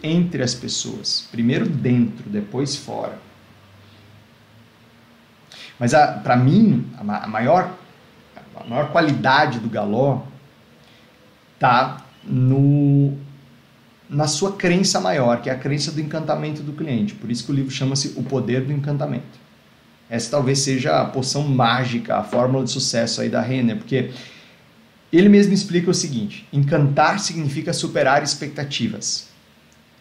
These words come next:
indo um passo adiante da satisfação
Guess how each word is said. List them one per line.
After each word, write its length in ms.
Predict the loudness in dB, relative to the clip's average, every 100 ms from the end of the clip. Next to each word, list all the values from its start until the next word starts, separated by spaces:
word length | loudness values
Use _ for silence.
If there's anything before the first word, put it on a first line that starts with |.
| _ _ _ _ _ _ 2
indo 280 | 4 4
um 160 | 4 2
passo 540 | 2 4 4 0 -4
adiante 560 | -4 -2 -2 0 -2 -2
da 140 | -4
satisfação 840 | -4 -4 -8 -10 -10 -4 -2 -2